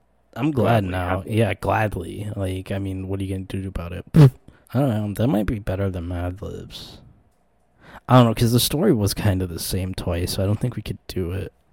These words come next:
Speaker 1: consistently. But, like,
Speaker 2: That is true.
Speaker 1: we didn't, we didn't
Speaker 2: That
Speaker 1: do
Speaker 2: was
Speaker 1: the financial shit either, though. We,
Speaker 2: That's
Speaker 1: we, we
Speaker 2: also
Speaker 1: didn't,
Speaker 2: true.
Speaker 1: we didn't explore all the avenues, but that's okay. That was really good.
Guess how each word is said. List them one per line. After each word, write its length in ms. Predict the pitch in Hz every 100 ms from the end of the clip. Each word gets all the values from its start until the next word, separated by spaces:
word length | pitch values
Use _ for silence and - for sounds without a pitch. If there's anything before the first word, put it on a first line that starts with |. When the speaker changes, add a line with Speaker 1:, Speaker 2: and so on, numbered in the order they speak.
| _ _ _ -
Speaker 1:
consistently. 880 | - 107 120 - - 98 104 107 104 _ _
But, 160 | 110 80
like, 160 | -
Speaker 2:
That 120 | 110 110
is 140 | 104
true. 500 | - - 90 85 80 - _ _ _ _ -
Speaker 1:
we 120 | 117
didn't, 300 | 160 160 117
we 100 | 113
didn't 180 | 139 101
Speaker 2:
That 40 |
Speaker 1:
do 60 | 98
Speaker 2:
was 80 | 95
Speaker 1:
the 40 |
financial 680 | - 107 92 90 92 - -
shit 300 | - - 60
either, 300 | 64 58 53
though. 400 | 69 58 62 226 - _ _ _ _
We, 120 | 113
Speaker 2:
That's 120 | 135
Speaker 1:
we, 80 | 127
we 60 | 127
Speaker 2:
also 200 | - 120
Speaker 1:
didn't, 280 | 127 147 151
Speaker 2:
true. 80 | 110
Speaker 1:
we 80 | 120
didn't 220 | 135 143
explore 560 | 113 - - 101 95 87
all 160 | -
the 140 | - -
avenues, 540 | - - 60 78 -
but 80 | -
that's 200 | 98 -
okay. 440 | 71 - - - - _ _ _ _ _ _ _ _ _ _ _
That 120 | 95
was 160 | 95 104
really 180 | 78 -
good. 260 | 67 55